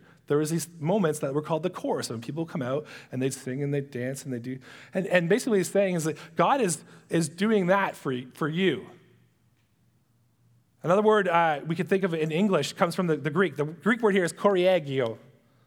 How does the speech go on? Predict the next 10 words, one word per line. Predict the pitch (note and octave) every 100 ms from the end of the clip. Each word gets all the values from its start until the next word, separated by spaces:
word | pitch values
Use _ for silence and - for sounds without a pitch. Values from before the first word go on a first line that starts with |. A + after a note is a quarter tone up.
| _ _ _ _ _ _ _ _ _ -
Serve | - C4 D#4+ B3+
with | A#3 B3 A#3+ - - _ _ _ _ _
choreagio | - G#3+ G3+ G#3+ F3+ D3+ C3 A2 - - _ _ _ -
that | C#3+
God | E3 D3
provides. | C#3+ B2+ A2+ G#2+ - -
Serve | - - D#4 F4 F4+
with | C#4 -
the | A#3
choreography | - D4+ B3 B3+ D4 A3 A3 - F#3+ E3 C#3+